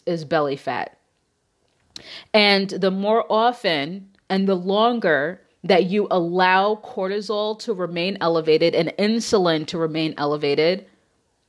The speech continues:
then the more and the,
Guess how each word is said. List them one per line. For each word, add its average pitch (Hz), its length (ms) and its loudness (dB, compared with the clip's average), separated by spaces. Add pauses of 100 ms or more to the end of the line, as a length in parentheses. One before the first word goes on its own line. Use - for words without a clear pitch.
(800)
then 185 680 4 (220)
the 185 200 -6
more 196 680 0
and 180 160 -2
the, 156 200 0